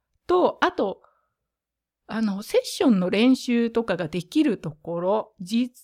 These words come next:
際にやれる場所っていうのかな。フィードバックがもらえるとか、そういうところに行くと安心だと思います。え、私が資格を取ったザ・ライフコーチスクール、アメリカのね、トップのライフコーチスクールあるん、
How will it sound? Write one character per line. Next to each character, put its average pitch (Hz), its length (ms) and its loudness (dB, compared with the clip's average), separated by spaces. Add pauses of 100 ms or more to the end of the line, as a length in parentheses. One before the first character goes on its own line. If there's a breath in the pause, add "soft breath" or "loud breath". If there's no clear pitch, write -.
際 339 300 -2
に 349 420 -4 (920)
や 196 160 -2
れ 220 160 2
る 208 140 -2
場 208 120 -2
所 196 180 -4
っ - 160 -16
て - 60 -2
い 180 200 -4
う - 20 -4
の - 140 -10
か 170 160 -12
な。 254 260 -4 (120)
フ 269 80 -4
ィ 269 40 2
ー 254 60 -2
ド 269 80 0
バ 269 140 2
ッ - 20 -2
ク 208 180 -16
が 180 100 -8
も 170 160 -4
ら 208 160 -4
え 220 60 0
る 220 100 -4
と 196 120 -8
か、 - 100 -6
そ 403 300 -4
う 392 40 0
い 403 180 0
う - 20 -18
と 359 160 -8
こ 339 160 -2
ろ 349 140 0 (280)
に 254 180 0
行 - 120 -8
く 214 160 -6
と - 340 0 (240 soft breath)
安 254 280 2
心 233 260 -2
だ 226 100 0
と 196 80 -6
思 180 160 -6
い 160 60 -10
ま - 140 -12
す。 - 140 -20 (100)
え、 196 160 -10 (1000)
私 262 460 -6
が 247 240 2 (400 soft breath)
資 - 100 -20
格 240 240 -2
を 226 80 -2
取 220 160 -4
っ - 20 -20
た 170 100 -8
ザ・ 208 180 -2
ラ 214 100 0
イ 220 60 0
フ 220 40 -12
コ 208 120 -4
ー 202 40 -6
チ - 120 -14
ス - 80 -16
ク 180 100 -10
ー 170 40 -6
ル、 - 100 -8
ア 240 40 -4
メ 214 120 -2
リ 208 80 -8
カ 196 120 -2
の 190 120 -4
ね、 233 160 -4
ト - 120 -4
ッ - 40 -2
プ - 120 -10
の 220 120 -8
ラ 208 120 -2
イ 214 40 -4
フ 214 60 -20
コ 208 100 -8
ー 208 40 -6
チ - 120 -16
ス - 80 -20
ク 202 140 -8
ー - 20 -10
ル - 120 -12
あ 185 80 -12
る 220 120 -6
ん、 165 160 -14